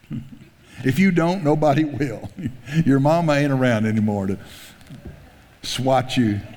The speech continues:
My mother had a plastic belt, you know, back in the fifties when the plastic was just invented.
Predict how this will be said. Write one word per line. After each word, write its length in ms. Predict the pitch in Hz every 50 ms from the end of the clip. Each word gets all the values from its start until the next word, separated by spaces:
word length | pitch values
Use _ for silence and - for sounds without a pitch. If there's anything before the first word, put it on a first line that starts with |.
| - - - - - - - - - - - - - - - - - - - -
My 140 | 147 170 180
mother 300 | 170 151 143 139 135 123
had 220 | 135 131 117 104
a 120 | 98 95 98 - - - - - -
plastic 560 | - 131 135 139 135 135 - 139 117 - 104
belt, 280 | 107 104 95 82 85 -
you 100 | 117 117
know, 120 | 117 117 113
back 280 | 107 107 - - 120
in 80 | 123 113
the 60 | 107
fifties 480 | 107 - 139 135 135 139 131 127 110 110
when 100 | 107 101
the 60 | 98
plastic 540 | - - 131 131 131 127 - - 127 - -
was 100 | 107 98
just 260 | 95 120 127 123 -
invented. 580 | 113 110 104 120 123 123 135 131 127 - -